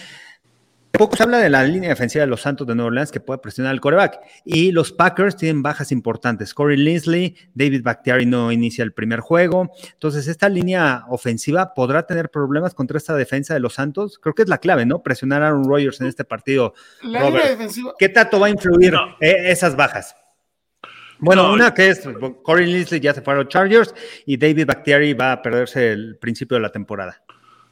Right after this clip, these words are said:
Speaker 3: Sí, pero lo vimos anoche, ¿no? Cuando tienes a, a elite quarterbacks, le mandas disparos, el hot read.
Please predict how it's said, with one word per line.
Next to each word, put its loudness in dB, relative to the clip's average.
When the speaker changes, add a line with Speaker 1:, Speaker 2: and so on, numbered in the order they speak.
Speaker 3:
Sí, 0
pero -2
lo 0
vimos -2
anoche, -2
¿no? -4
Cuando -2
tienes -4
a, -12
a -4
elite -10
quarterbacks, -10
le -6
mandas -4
disparos, -4
el -6
hot -4
read. -8